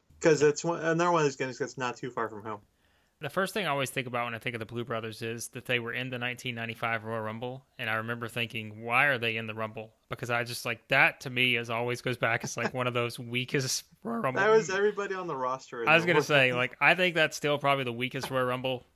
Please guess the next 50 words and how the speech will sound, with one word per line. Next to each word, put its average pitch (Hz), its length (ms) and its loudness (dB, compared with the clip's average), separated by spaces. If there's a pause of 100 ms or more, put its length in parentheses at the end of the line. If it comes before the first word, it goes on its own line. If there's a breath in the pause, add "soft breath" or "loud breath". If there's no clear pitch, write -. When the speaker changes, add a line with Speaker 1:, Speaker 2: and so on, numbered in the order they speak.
(120)
Speaker 2:
of 123 160 -4
all 123 160 2
time, 123 460 -2
just - 180 -10
in 113 60 -12
terms 113 260 -6
of 110 60 -10
the 101 120 -10
roster. 120 440 -2 (200 loud breath)
It 143 140 -4
was 123 180 -6
just, - 360 -6
and, 127 120 -6
and 127 120 -4
that's, 143 180 2
like, 156 160 4
that's 160 180 2
the 196 80 6
first 180 260 4
thing 180 140 4
I 175 60 6
think 180 200 0
of. 185 100 -10
I'm 117 100 -6
like, 120 140 -6
"The 131 80 -8
Blue 190 160 -4
Brothers. 123 260 -2
Oh, 185 100 -4
yeah, 220 140 2
I 151 40 4
remember 165 280 -2
both 165 280 -2
of 170 60 -12
them 165 140 -4
were 156 80 -4
in 151 60 -4
the 143 80 -4
Royal 139 180 0
Rumble," 143 240 -2
and 127 80 -6
I - 20 -8
was 127 80 -12
like, - 100 -8
"I 180 60 0
don't 247 140 -6
think 247 160 -10
they're 220 120 -2
winning 202 260 -6
this." 110 260 -8